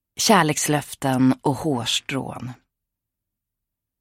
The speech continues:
"Ses imorgon", sa Tsatsiki och såg efter Per Hammar, så sprang mot Sankt Göransgatan så att vattnet stänkte.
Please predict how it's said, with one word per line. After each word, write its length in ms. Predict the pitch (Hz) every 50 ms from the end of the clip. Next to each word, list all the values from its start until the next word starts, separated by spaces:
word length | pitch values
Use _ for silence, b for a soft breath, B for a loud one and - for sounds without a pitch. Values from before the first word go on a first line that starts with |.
| _ -
"Ses 260 | - 262 254 240 254
imorgon", 380 | 254 247 226 226 220 226 233 - - _ _ _ _ _ _ _ -
sa 140 | - - 175
Tsatsiki 720 | 156 - 156 139 - - 139 127 110 - - - 123 127 b b b b b b b b _
och 100 | 180 180
såg 320 | - - 175 165 160 165
efter 200 | 160 - - 160
Per 280 | - - 156 143 135 131
Hammar, 580 | 135 160 151 123 117 117 120 123 123 127 127 B B B B B
så 160 | B - 180 156
sprang 440 | - - - 185 180 165 156 143
mot 260 | 135 131 127 - _ -
Sankt 280 | - 143 135 131 -
Göransgatan 840 | 165 147 131 123 123 123 120 - - 151 147 143 - _ - 120 120
så 120 | - -
att 120 | 127 - -
vattnet 500 | 127 143 - - _ - 120 117 - -
stänkte. 560 | - - 131 120 110 107 - _ - - -